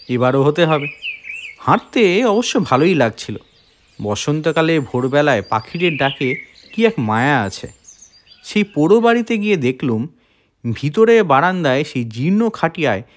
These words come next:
একজন কনস্টেবল শুয়ে তখনও নাক ডাকাচ্ছে। বাকি তিনজন বারান্দায় মেঝের থামে হেলান দিয়ে বসে আছে। আমাদের সাড়া পেয়ে তারা উঠে দাঁড়ালো।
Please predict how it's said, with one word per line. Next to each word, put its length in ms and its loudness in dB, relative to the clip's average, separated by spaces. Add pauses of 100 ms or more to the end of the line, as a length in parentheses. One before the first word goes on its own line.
(180)
একজন 340 -2
কনস্টেবল 580 -2
শুয়ে 460 -2
তখনও 360 -2
নাক 260 0
ডাকাচ্ছে। 520 -6 (760)
বাকি 300 2
তিনজন 480 0 (400)
বারান্দায় 640 2
মেঝের 500 0
থামে 280 -4 (100)
হেলান 300 0
দিয়ে 140 -2
বসে 320 -6
আছে। 240 -10 (580)
আমাদের 360 -2
সাড়া 360 -2
পেয়ে 260 -4 (240)
তারা 180 -2
উঠে 280 -2
দাঁড়ালো। 380 -6